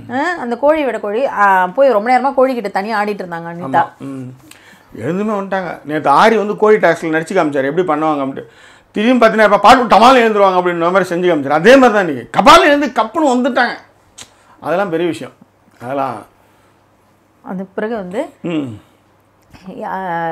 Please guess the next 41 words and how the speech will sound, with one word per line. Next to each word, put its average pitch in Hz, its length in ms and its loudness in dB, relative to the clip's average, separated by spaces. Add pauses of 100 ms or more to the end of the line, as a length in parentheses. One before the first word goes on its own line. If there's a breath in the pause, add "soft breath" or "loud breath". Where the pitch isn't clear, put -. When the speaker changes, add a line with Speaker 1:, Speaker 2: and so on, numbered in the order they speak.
(160)
Speaker 1:
ரியோவுக்கும் 254 840 0
சிவானிக்கும் 220 480 -8
தான் 208 120 -6
வந்து 202 340 -4
முட்டை 180 300 -6
வரும். 175 260 -4 (100)
Speaker 2:
சரி. 123 200 -4 (160)
Speaker 1:
அவங்க 220 280 0
வந்து 226 300 -2
உடனேவே 196 220 -2
ஆரி 269 280 0
ஒரு 214 180 0
டிஸ்கஷன் 196 360 -6
ஆரம்பிப்பார் 160 480 -6 (100)
நரிகள் 220 340 0
Speaker 2:
ம். - 40 -8
Speaker 1:
கூட்டத்தோட. 151 380 -4 (220)
Speaker 2:
ம். 147 240 -10
Speaker 1:
அதாவது, 190 320 2
இதுக்கப்புறம் 240 480 -4
வெறும் 254 220 -4
அஞ்சு 208 200 -6
முட்டை 196 200 -4
தான். 190 180 -4 (160)
அதாவது, 202 220 -4
Speaker 2:
ம். 214 40 -6
Speaker 1:
இது 214 160 -4
வந்துருச்சு, 214 600 -4
இதுக்கப்புறம் 226 280 -2
இன்னொரு 220 300 -2
மூணு 202 180 -8
முட்டை 196 240 -2
வரும், 190 240 0
இதுதான் 214 460 -6 (120)
கேம். 180 260 -6 (280 soft breath)
Speaker 2:
ம். 139 160 -8
Speaker 1:
இதுல 269 200 6
தான் 311 120 0
எல்லாருமே 226 340 2
பணம் 214 280 -6
எடுக்கணும். 185 300 -6